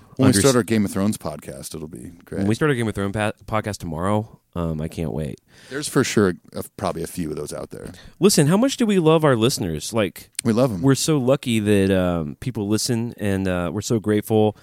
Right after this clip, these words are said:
Speaker 2: Go leave the positive review. Get on board on Patreon. Get the, uh, shirt at Everpress, 'cause
Speaker 1: Mm-hmm.
Speaker 2: it's, that window's closing. We cannot wait to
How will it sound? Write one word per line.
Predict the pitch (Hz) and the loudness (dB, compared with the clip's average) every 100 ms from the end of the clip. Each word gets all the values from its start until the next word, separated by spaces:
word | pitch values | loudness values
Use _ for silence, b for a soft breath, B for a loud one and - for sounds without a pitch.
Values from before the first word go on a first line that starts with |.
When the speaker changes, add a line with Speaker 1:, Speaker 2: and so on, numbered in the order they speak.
| b b b _ | b b b _
Speaker 2:
Go | 123 | 2
leave | 123 131 | 4 2
the | 123 | 0
positive | 131 123 117 113 | 2 2 0 -2
review. | 101 104 117 113 | -4 0 2 2
Get | 110 123 | 2 0
on | 117 | 0
board | 117 113 | 0 0
on | 98 | -2
Patreon. | 120 113 120 113 110 107 98 - | -4 -4 -2 0 0 -2 -4 -4
Get | 123 - | -4 -2
the, | 110 104 101 | -2 0 2
uh, | 98 | 2
shirt | 92 - 117 107 | 0 0 0 0
at | - | -2
Everpress, | 107 110 - 117 110 - 110 | -4 -4 -4 -2 -2 -2 0
'cause | 110 | 2
Speaker 1:
Mm-hmm. | 120 | 4
Speaker 2:
it's, | 135 | 2
that | 95 92 | -2 -4
window's | 90 98 92 | -2 -2 -4
closing. | - 113 107 104 101 104 b b b b b | -4 0 0 0 -4 -6 b b b b b
We | 120 | -4
cannot | - 139 139 92 | -2 0 0 2
wait | 117 123 135 - - _ | 4 4 2 -2 -16 _
to | - 123 110 107 104 98 | -2 2 4 6 4 2